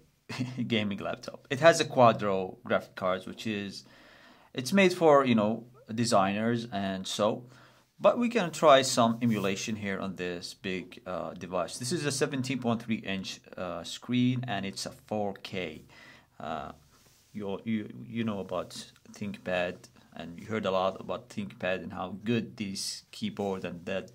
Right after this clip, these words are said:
build quality. Now, uh, what we're gonna do right now, I'm gonna show you what is the bottleneck for gaming in this machine.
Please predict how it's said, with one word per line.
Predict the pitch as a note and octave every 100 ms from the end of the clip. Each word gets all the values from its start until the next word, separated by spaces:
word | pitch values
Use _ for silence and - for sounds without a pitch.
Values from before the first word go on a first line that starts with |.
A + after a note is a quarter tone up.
| -
build | - G#2+ G2+
quality. | - G2+ F#2+ G2 - G#2+ A#2 - - - _ _ _ _ _ _ _ - - - _
Now, | A2+ A2+ A2+ A2+
uh, | A2 A2 G#2+ A2 - - A2 - -
what | B2+
we're |
gonna | B2 E3+
do | E3+ E3+
right | A#2+ G2
now, | G#2 A#2+ F#2+ F#2+ - -
I'm | G#2+
gonna | A2+ A2
show | - - B2
you | A#2 G2 F2+
what | F2 F2 G2 - - - _ _ _ _ _
is | A#2 A2 G2 F#2 F#2+
the | F#2 G2 F#2 F2+ - - - _ _ _ _ A#2+
bottleneck | A#2 E3 D#3+ B2 G2+ G2 F2 - - - -
for | - G2+
gaming | F#2+ F#2+ E2+ E2
in | G2 F#2+
this | F2+ F2+ - - -
machine. | G#2+ - - C#3 - -